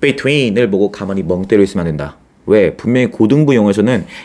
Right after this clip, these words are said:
A를 굉장히 길게, 지금 보시는 것처럼 B도 굉장히 길게 뺄 거예요. 그럼 내가 이걸 and를 먼저 안 보게 되면은 이게 내가 도대체 A가 어디서 끝나고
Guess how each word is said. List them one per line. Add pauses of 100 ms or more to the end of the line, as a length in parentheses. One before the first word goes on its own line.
(120)
A를
굉장히
길게,
지금
보시는
것처럼
B도
굉장히
길게
뺄
거예요. (380)
그럼
내가
이걸
and를
먼저
안
보게
되면은 (140)
이게
내가
도대체
A가
어디서
끝나고